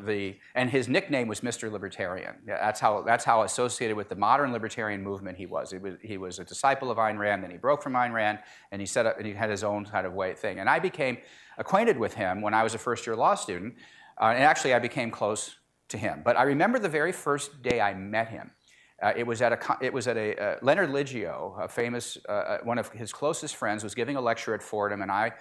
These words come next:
a friend of mine, a law student friend of mine at Harvard, and I went down to Fordham to hear Le-, Leonard speak,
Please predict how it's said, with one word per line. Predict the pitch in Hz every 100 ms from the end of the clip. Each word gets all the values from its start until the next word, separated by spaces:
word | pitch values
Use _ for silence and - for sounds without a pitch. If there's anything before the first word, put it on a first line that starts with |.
| -
a |
friend | 117 135 143
of |
mine, | 127 110 107
a |
law | 107 107
student | 117 117 104 95
friend | 110 110
of |
mine | 104 101
at | 101
Harvard, | 101 98 98
and | 95
I | 95
went | 98 104
down | 104 107 120
to | 131 117
Fordham | - 139 160 104 92
to | 98
hear | 123 127
Le-, | 123 123 -
Leonard | 120 151 -
speak, | - 110